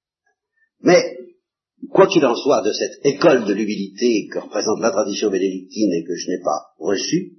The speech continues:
je n'ai pas eu cette, cette, cette grâce, euh, je crois tout de même que, à travers mes péchés eux-mêmes, Dieu a essayé de me faire comprendre progressivement, un petit peu, ce que c'est que l'humilité.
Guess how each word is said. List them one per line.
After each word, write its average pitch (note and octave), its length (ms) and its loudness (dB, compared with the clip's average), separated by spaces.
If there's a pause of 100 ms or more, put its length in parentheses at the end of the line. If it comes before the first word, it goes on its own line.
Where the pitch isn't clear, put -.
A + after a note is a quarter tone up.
(100)
je F2 60 -16
n'ai F#2+ 60 -6
pas E2+ 160 -2
eu E2+ 80 -8
cette, - 300 -10
cette, - 220 -12
cette - 280 -12
grâce, E3 560 -2 (840)
euh, - 180 -10 (180)
je G#2 200 -2
crois C#3+ 480 4
tout D3+ 120 6
de A#2+ 100 4
même F2+ 240 -2 (720)
que, A#2+ 260 6
à A#2+ 100 2
travers A2 340 2
mes F2+ 160 0
péchés A2+ 640 0
eux-mêmes, - 520 0 (920)
Dieu C#3 300 4
a A2+ 100 6
essayé A2 320 2
de A#2+ 60 0
me G#2 80 4
faire A2+ 180 -2
comprendre A#2+ 460 2
progressivement, G2+ 840 -2 (400)
un B2 200 4
petit - 360 -8
peu, - 60 -16 (920)
ce - 180 -2
que - 120 -2
c'est A2+ 160 2
que F2+ 80 -4
l'humilité. F#2+ 560 -4